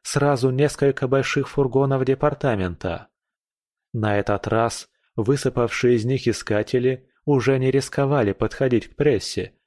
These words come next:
но сразу кинулись к своим коллегам. Кажется, они действительно собирались разбить гражданских на группы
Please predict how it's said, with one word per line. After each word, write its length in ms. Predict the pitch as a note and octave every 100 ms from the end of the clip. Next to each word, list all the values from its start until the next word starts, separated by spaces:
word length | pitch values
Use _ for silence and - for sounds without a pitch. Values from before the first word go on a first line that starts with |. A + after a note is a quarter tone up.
| _ _ _ -
но 260 | D3 D3+
сразу 460 | D3 D3+ C#3 C3 C#3
кинулись 500 | - A#2+ G#2+ A2 -
к 60 |
своим 400 | - A2+ G#2 F2+
коллегам. 760 | F2+ A#2+ B2+ G2+ F2+ F2 G#2 G#2 _ _ _ _ _ _ _ _
Кажется, 800 | - A2 G#2 A#2 - A#2 A2 G#2 _
они 280 | A#2+ A#2 B2
действительно 680 | C3 - D#3 C#3 A2+ G2
собирались 680 | G2+ A#2 G#2+ A#2+ C3 G#2 -
разбить 400 | A#2 A2 A#2+ A#2+
гражданских 720 | G2+ G#2+ F#2 B2 A2+ - A2
на 140 | - F#2
группы 580 | G#2+ C3+ - A#2+ A2+